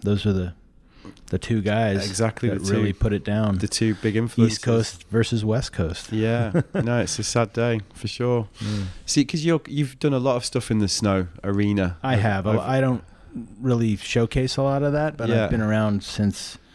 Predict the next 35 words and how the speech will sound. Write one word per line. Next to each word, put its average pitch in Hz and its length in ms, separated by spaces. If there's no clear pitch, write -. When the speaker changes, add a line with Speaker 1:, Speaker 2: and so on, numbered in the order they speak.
Speaker 1:
uh, 98 320
eighty-two 110 1000
or 95 80
eighty-three. 107 600
I've 87 120
been 87 160
snowboarding. 87 640
Speaker 2:
Yeah. 107 240
Speaker 1:
Um, 85 440
Speaker 2:
'Cause 104 140
Speaker 1:
but 135 80
Speaker 2:
you, 131 80
Speaker 1:
I, 120 140
Speaker 2:
'cause 113 140
you 110 200
Speaker 1:
I 117 160
went 110 480
to - 100
work 117 220
for 101 120
Thrasher, 110 640
and 90 360
of - 340
course 110 220
that's 101 200
a - 20
skateboarding 95 720
publication, 90 640
so 87 360
Speaker 2:
Yeah. 104 100
Speaker 1:
I 90 160
still 98 320
continued 123 560
to 92 60
snowboard 92 520